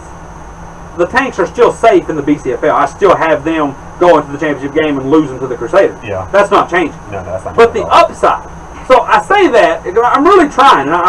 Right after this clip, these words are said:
Speaker 1: I'm trying to get, like, a committee, I'm trying to be the legit, to do some kind of bowl games. Guys, it won't hurt you to play these tough games, but it can help you.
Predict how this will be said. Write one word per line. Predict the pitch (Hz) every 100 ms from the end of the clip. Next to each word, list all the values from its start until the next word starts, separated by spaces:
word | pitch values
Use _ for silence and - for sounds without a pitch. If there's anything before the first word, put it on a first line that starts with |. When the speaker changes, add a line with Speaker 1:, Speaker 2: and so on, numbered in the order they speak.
| -
Speaker 1:
I'm | - -
trying | 220
to | 208
get, | 170
like, | -
a |
committee, | - 147 277 277 269 254
I'm | 160 156
trying | 185 170
to |
be | 151 143
the | 135 131
legit, | 131 139 254 254 233 - - -
to | 208
do | 277 294
some | - 247 247
kind | 226 226
of | 170
bowl | 226 339
games. | 269 190 135 127 139 - - - - - - -
Guys, | 508 - - -
it | 285 - -
won't | 143 - 285 - - - - - - - - - -
hurt | - - -
you | 302 147 120 113 - - - - -
to | 202
play | - 262 247
these | 220 180
tough | 202 -
games, | 226 220 - - - - - - - -
but | 175 214
it | 247
can | - 247 233
help | 165 185
you. | -